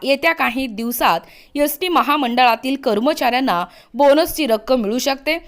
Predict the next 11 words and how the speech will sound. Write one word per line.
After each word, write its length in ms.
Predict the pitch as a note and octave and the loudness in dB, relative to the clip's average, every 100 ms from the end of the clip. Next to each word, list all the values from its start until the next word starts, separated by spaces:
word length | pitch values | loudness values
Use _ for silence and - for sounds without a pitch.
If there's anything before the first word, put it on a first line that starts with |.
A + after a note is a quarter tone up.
| - - | -18 -4
असे 240 | C4 D4+ D4+ | -2 0 -4
खात्रीलायक 680 | B3+ A#3 C#4+ E4 B3+ B3 B3 | -2 -4 0 2 4 2 2
वृत्त 280 | G#3+ A#3+ - | -2 -2 -2
हाती 380 | B3 F#3+ F#3 D#4+ | 0 0 2 2
आले 180 | C4+ | 4
आहे. 380 | B3 B3+ B3 F3 F3 - - | 2 0 -4 -6 -8 -16 -2
आम्ही 260 | A#3+ C#4 D#4 | 2 4 4
आपणास 480 | - A#3+ B3 C#4 | 2 0 -2 -2
सांगू 280 | C4 A3 C#4 | -2 -2 0
इच्छितो 400 | C4+ - B3+ C4 | 0 -2 0 0
की, 240 | C4 F#3 | 0 -2